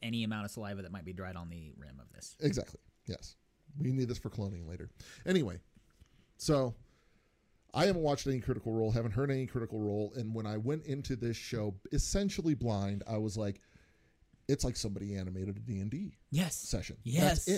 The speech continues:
Speaker 2: it. Somebody took the, the D and D session, removed all of the D M stuff, and turned that into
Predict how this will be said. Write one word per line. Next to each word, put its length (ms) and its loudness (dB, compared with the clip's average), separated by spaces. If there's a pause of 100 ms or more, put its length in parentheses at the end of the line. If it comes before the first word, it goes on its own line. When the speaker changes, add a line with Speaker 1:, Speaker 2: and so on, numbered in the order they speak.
(140)
Speaker 2:
it. 0 - (160)
Somebody 560 4
took 400 8
the, 340 2 (960)
the 140 2
D 220 4
and 80 2
D 140 4
session, 500 2 (520)
removed 640 6
all 240 4
of 80 2
the 80 2
D 320 2
M 220 4
stuff, 380 -2
and 280 -2
turned 380 4
that 340 0
into 640 0